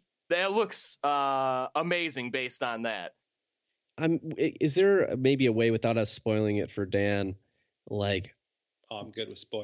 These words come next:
Speaker 3: spoilers.
Speaker 2: you're
Speaker 3: I
Speaker 2: good?
Speaker 3: don't care.
Speaker 2: Eric, what would, like, what were your favorite parts of it? You wanna, like, kinda give some color to the whole trailer?
Speaker 1: <sighs> I mean,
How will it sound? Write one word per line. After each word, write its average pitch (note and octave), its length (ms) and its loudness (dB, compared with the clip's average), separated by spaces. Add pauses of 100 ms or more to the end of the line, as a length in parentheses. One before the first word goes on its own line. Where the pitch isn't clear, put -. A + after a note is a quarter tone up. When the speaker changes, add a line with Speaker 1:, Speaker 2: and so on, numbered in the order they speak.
(100)
Speaker 3:
spoilers. - 240 -4
Speaker 2:
you're A#2 120 6
Speaker 3:
I G2+ 40 -2
Speaker 2:
good? A#2 200 6
Speaker 3:
don't - 120 -6
care. C#3+ 100 4
Speaker 2:
Eric, D3 180 4
what E3 180 2
would, E3 200 2
like, C3+ 220 2
what E3 120 0
were E3 80 2
your D3+ 100 4
favorite C3 400 0
parts G#2+ 280 -2
of F#2 60 -8
it? F#2 120 -6
You G2 100 -4
wanna, A2 140 0
like, G#2+ 240 -4
kinda G#2+ 200 0
give G#2 160 -2
some G2+ 140 -8
color A2 400 0
to G#2+ 160 -6
the G2+ 80 -2
whole G2+ 180 0
trailer? G#2+ 460 0 (260)
Speaker 1:
<sighs> - 260 -6
I F#3+ 120 2
mean, G#3+ 300 0